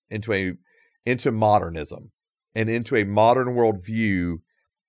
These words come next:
which deemed science and not religion as the source of the great questions of life. In other words, it was the source of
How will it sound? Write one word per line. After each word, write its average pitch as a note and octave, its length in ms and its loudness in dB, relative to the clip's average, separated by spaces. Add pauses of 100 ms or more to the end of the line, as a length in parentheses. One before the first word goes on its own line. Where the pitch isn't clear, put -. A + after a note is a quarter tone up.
which A2 320 -2
deemed A2+ 280 -4
science - 1000 -4 (120)
and G2 200 -6
not A#2 260 4
religion G2 1000 0 (460)
as A#2+ 200 0
the G#2+ 120 -4
source - 840 -2 (840)
of G#2 320 -2 (440)
the G2+ 80 -4
great B2+ 380 4
questions A#2 800 2
of F2 120 -4
life. F#2 500 0
In G#2+ 80 -6
other G#2+ 160 0
words, G2+ 400 0
it C#3 140 -4
was C#3+ 140 -4
the A#2+ 80 -10
source A#2 400 -4
of G2 220 -4